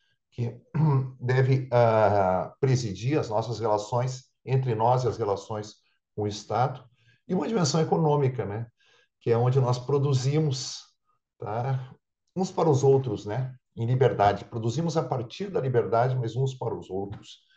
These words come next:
tá? É, como é que eu faço isso,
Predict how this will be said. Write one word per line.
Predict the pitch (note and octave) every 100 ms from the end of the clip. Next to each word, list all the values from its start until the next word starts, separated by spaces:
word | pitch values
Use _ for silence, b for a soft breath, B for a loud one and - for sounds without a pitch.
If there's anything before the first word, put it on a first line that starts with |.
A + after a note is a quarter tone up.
| b b
tá? | - G#2+ A#2+ B2+ B B B B -
É, | A2+ A#2 A2+ A2+ A#2 G#2 - _ _ _ -
como | G3
é | G#3
que |
eu | G3+
faço | - C#3+ C3 B2+ -
isso, | G#2 G#2